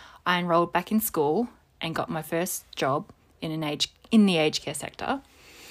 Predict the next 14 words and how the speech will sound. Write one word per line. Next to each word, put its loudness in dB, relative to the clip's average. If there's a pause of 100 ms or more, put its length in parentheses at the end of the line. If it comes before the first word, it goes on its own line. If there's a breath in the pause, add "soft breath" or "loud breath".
(600 loud breath)
which 2
was 2
pretty 0
much 2
the -2
start 0 (280)
of -4
my -4
newfound -6
purpose -6
and -4
my -8
new -10
why. -10